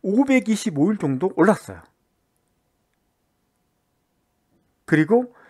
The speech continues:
육백오십칠 달러였는데 이때가 육백오십칠 달러였는데 이때가 얼마였다? 만 구천팔백이에요. 바로 우리가 했던 이천십팔 년 불장이죠. 그래서 몇 배가 올랐느냐? 이십구 배.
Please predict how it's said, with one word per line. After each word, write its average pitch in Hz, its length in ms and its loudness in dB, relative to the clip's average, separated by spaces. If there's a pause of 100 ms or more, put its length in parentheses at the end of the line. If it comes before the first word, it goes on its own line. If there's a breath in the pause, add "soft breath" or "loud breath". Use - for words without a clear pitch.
(260 soft breath)
육백오십칠 220 1200 -2
달러였는데 143 720 4
이때가 180 400 0
육백오십칠 208 640 -2
달러였는데 165 640 2
이때가 190 320 -2
얼마였다? 139 580 0 (400 soft breath)
만 202 240 4
구천팔백이에요. 220 840 0 (1500)
바로 156 180 -2
우리가 190 400 2
했던 180 280 0
이천십팔 - 760 0
년 226 200 2 (340 soft breath)
불장이죠. 156 500 0 (1120)
그래서 220 340 -2 (340)
몇 147 140 -2
배가 226 180 8
올랐느냐? 135 540 -2 (360 soft breath)
이십구 226 500 -2
배. 139 220 -4